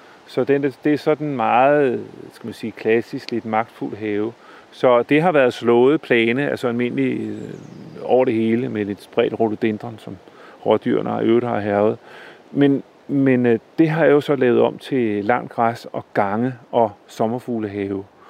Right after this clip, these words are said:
Og, øh, det er jo et helt andet udtryk, og jeg ved ikke, om det passer til haven her, men det passer til sommerfuglene og til mig. Og, og så er der de her gange, jeg har syv hundrede meter græsgange, som bare er to gange plæneklipperbredde, så det er nemt at holde.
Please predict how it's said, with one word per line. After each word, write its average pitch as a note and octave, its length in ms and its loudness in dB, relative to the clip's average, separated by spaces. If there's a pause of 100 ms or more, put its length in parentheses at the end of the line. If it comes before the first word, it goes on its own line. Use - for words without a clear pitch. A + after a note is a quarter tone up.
(280)
Og, G#2+ 340 4
øh, G2+ 140 -2
det B2 80 4
er B2+ 40 4
jo B2+ 80 4
et G#2+ 80 0
helt F3+ 160 0
andet C#3 220 -2
udtryk, C3 460 0 (140)
og A#2+ 80 -4
jeg B2 100 2
ved D3 60 4
ikke, D#3 120 2
om D#3 60 -4
det C#3 120 -6
passer C3 340 0
til C#3+ 180 -4
haven A#2+ 280 2
her, A#2+ 160 0
men A#2 160 -2
det A#2 100 -2
passer D3 280 2
til B2+ 120 -18
sommerfuglene A#2+ 520 -4
og A2 100 -4
til G#2 100 -16
mig. F#2+ 140 -14 (440)
Og, A#2+ 400 4
og B2 120 2
så - 140 2
er D3+ 100 4
der D3 80 0
de D#3+ 180 -2
her D3 200 0
gange, A2+ 380 0
jeg B2+ 120 -6
har C3+ 140 -4
syv C3+ 260 -6
hundrede C#3 220 -4
meter A2+ 300 -4 (360)
græsgange, A2 640 -2
som A2 260 -4 (100)
bare A#2 260 2
er G#2+ 200 0 (300)
to C3+ 200 0 (520)
gange A2 220 -2
plæneklipperbredde, B2 880 -2
så - 120 -10
det B2 100 -2
er B2 40 -2
nemt A#2+ 220 -4
at C3 80 -2
holde. A2 340 2